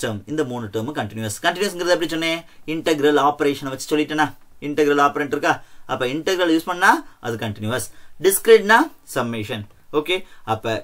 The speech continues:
கண்டினியூவஸ் potential, electric potential due to the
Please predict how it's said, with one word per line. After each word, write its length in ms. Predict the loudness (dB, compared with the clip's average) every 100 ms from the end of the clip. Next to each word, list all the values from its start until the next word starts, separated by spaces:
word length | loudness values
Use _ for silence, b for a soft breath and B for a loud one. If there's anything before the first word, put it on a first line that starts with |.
| 0
கண்டினியூவஸ் 720 | 0 0 -2 -4 -2 -2 -4 -8 -18 -20 -20 -20 _ -10 -6
potential, 640 | -6 -6 -8 -6 -6 -4 -2
electric 380 | 0 -2 -6 -8
potential 500 | -6 -6 -4 -2 -2 -2 B B -2
due 100 | -2
to 60 |
the 60 | -4